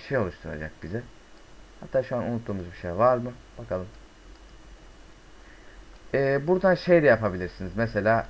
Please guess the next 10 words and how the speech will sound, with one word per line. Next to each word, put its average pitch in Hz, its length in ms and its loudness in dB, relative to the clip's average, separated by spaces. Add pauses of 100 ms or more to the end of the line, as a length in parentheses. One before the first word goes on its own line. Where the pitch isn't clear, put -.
(960)
oyun 151 280 6
kaydedildiyse, 135 920 4 (1400)
mesela 92 340 -2 (200)
true 139 200 -2
ise 117 280 -2 (1400)
buradan 127 260 2
gelsin 117 300 4
print 117 300 0
string - 360 -8
gelsin. 85 440 -6